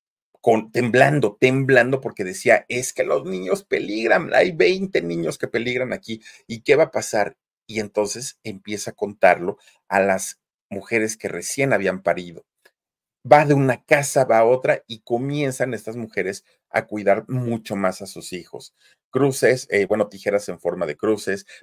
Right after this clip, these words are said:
pintando ajos de cruz en las paredes, bueno, haciendo cantidad y cantidad de cosas, espejos bajo lo, bajo las almohadas, cosas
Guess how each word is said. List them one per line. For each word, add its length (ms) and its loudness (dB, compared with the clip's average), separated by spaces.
pintando 580 0
ajos 280 -2
de 100 -10
cruz 260 -10
en 100 -6
las 180 -10
paredes, 600 -4
bueno, 320 -6
haciendo 640 -2
cantidad 680 2
y 80 -8
cantidad 460 0
de 120 -4
cosas, 400 0
espejos 420 -8
bajo 240 -4
lo, 220 -4
bajo 240 -8
las 180 -6
almohadas, 600 0
cosas 500 2